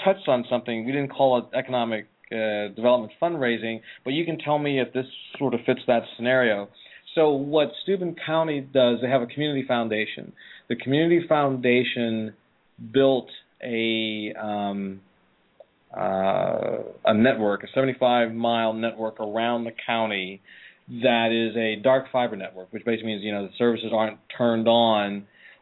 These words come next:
What the businesses do is the businesses pay to have extensions run from the ring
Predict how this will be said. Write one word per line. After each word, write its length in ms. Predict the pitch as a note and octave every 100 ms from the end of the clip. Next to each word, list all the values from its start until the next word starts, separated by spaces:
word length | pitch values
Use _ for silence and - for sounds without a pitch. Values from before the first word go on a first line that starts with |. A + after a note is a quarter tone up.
| -
What 320 | C3+ C#3 -
the 80 | A#2+
businesses 540 | C3+ F#3 F#3 C#3 B2 A#2
do 240 | B2+ A#2+
is 60 | A2+
the 60 | A2+
businesses 540 | C#3 D#3+ D#3+ C#3 A#2+ - -
pay 240 | C3+ B2+
to 80 | A#2+
have 640 | - A#2+ A#2 A2+ A2+ A2 - _ _
extensions 680 | A#2+ - - D#3+ D#3 C3+ A#2 G#2+
run 400 | B2 B2 A#2+ A#2
from 240 | A2+ A2
the 80 | G#2+
ring 600 | G#2 C#3+ D#3 C3 A#2 A#2